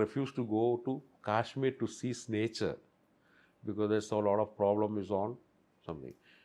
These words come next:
So we wanted to promote tourists to come to Kerala to see their green and mountains and things like that, you know. So to promote tourism, we are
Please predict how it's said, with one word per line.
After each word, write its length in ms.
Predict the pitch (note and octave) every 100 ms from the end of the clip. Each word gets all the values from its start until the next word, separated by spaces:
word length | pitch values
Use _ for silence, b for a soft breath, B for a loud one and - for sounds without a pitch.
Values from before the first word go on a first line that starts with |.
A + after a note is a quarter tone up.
| b
So 200 | - A#2
we 200 | G#2 C3+
wanted 280 | C3+ D3 D#3
to 80 | D#3+
promote 520 | - G#2+ A2 A#2+ A#2+ _ - _ _ _ _ _ _ _ C3
tourists 600 | C3+ C#3+ D#3+ D#3+ - - _ _ _
to 80 | A#2+
come 360 | - C3+ C#3+ D#3
to 140 | D3 C3+ A#2
Kerala 360 | G#2+ A2 A2+ A2+
to 80 | A2+
see 240 | - A2+
their 300 | A2+ G#2+ G#2
green 480 | G#2 G2 G#2+ G#2+ G#2 G2+ G2
and 120 | G2+
mountains 720 | G2+ G#2+ G#2 A2 G#2 G2+ F#2+
and 180 | G#2 F#2
things 260 | G#2 F#2+ G2+
like 200 | F#2+ F#2
that, 220 | F#2+ F#2+
you 80 | F2
know. 220 | G#2 A#2+ b b
So 260 | - B2+ B2
to 140 | -
promote 600 | C3+ B2+ B2+ D#3 E3 - - _
tourism, 640 | B2 C3 C#3+ A#2+ F#2 A#2+ - b b b _ -
we 160 | A2+
are 140 | A#2+